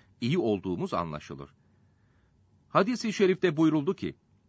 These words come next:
"Kendisinin iyi mi kötü mü olduğunu anlamak isteyen, salih olan komşularının kendisi hakkında ne dediklerini öğrensin.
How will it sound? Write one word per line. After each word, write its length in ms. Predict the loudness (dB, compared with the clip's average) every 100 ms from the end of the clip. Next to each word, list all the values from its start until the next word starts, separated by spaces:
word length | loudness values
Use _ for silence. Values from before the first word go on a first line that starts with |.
| _
"Kendisinin 680 | -2 0 -2 0 0 0 -2
iyi 220 | -2 0
mi 160 | 2 2
kötü 280 | 0 2 0
mü 60 |
olduğunu 520 | 2 2 2 2 2
anlamak 420 | 0 2 0 0 -2
isteyen, 460 | -4 -2 0 -2 -8 -12
salih 440 | 0 2 2 0
olan 360 | 0 0 0 -2
komşularının 720 | -2 -2 -2 -2 0 0 -4 -8 _
kendisi 400 | -2 0 0 -2
hakkında 460 | 0 -2 -2 -2 0
ne 260 | 0 0
dediklerini 520 | 0 0 0 2 2 0
öğrensin. 580 | 0 -2 -4 -6 -8